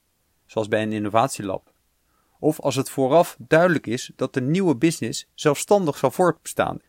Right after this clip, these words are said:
en niet uiteindelijk in de bestaande organisatie moet worden ondergebracht. Een grotere afstand betekent doorgaans ook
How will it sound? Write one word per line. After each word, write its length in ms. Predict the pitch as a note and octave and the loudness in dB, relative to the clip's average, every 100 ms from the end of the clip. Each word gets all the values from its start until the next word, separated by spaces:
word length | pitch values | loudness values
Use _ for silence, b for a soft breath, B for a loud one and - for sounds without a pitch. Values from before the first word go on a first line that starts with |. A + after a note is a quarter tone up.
| _ | _
en 160 | - A#2 | -8 -2
niet 200 | C3 D#3 | 0 0
uiteindelijk 440 | A#2+ A2 A2 B2+ | -6 -6 -6 -6
in 100 | B2+ | -6
de 60 | A#2 | -8
bestaande 420 | A2 - A#2+ C#3+ | -6 -2 0 -2
organisatie 680 | B2+ A2+ C3 A#2+ A#2 A2+ C#3 | -4 -6 -6 -6 -8 -6 -4
moet 120 | A#2+ | -4
worden 220 | A#2+ A2 | -4 -4
ondergebracht. 600 | C#3+ C#3 - G#2+ F2+ - _ - - _ _ _ _ _ _ _ _ _ _ _ _ | -2 0 0 -2 -2 -6 _ -20 -20 _ _ _ _ _ _ _ _ _ _ _ _
Een 120 | B2+ | -10
grotere 380 | A2 D3 D3 B2+ | 2 2 2 0
afstand 520 | C#3+ - A2+ B2+ - _ | -2 0 -2 -4 -10 _
betekent 480 | - B2 C3+ B2+ A#2+ | -14 -2 -2 -2 0
doorgaans 360 | B2 B2 A2 | -2 -2 -4
ook 340 | - C#3 - | 0 0 -2